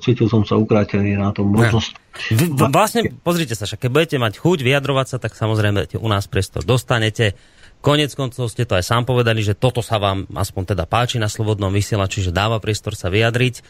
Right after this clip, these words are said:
Speaker 2: aj keď teda možno tie metódy všetky, ktoré sa tu používajú, nie sú celkom vám po srsti, ale zase na druhej strane, však viete, no, svet je pestrý, každý
Speaker 1: Áno.
Speaker 2: robíme, ako vieme, ale na druhej strane musíte aj vy uznať, že kto vám dá priestor dve a pol hodiny rozprávať, to inak v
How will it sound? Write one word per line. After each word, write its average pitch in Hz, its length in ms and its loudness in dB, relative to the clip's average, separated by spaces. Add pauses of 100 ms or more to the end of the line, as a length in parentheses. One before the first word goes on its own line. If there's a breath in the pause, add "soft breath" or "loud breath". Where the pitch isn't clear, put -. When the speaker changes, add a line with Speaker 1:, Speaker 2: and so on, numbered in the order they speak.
(300 soft breath)
Speaker 2:
aj 117 80 0
keď 123 240 0
teda 113 80 0
možno 113 320 0
tie 104 160 0
metódy 113 320 0
všetky, 113 320 -2
ktoré 113 240 -2
sa 101 160 -6
tu 98 80 -8
používajú, 101 560 2
nie 92 240 0
sú 123 80 -4
celkom 120 320 -2
vám 110 160 2
po - 80 -8
srsti, 117 400 -2
ale 131 160 2
zase 104 240 -4
na 101 80 2
druhej 98 240 2
strane, 101 320 -2
však 92 160 -6
viete, 90 320 -2
no, 76 160 -8
svet 123 240 2
je 98 80 2
pestrý, 120 560 0 (540 loud breath)
každý 120 220 2
Speaker 1:
Áno. 123 100 4
Speaker 2:
robíme, 117 300 0
ako 120 180 -2
vieme, 151 400 2
ale 131 220 0
na 123 160 0
druhej 117 240 2
strane 131 480 0
musíte 117 320 -2
aj 95 100 2
vy 113 140 0
uznať, 113 180 0
že 101 160 -2
kto - 300 -4
vám 101 240 2
dá 101 240 2
priestor 101 400 -2
dve 101 180 2
a 101 60 0
pol 95 180 -2
hodiny 95 380 0
rozprávať, 90 640 -2
to 87 240 -4
inak 87 240 -4
v - 20 -12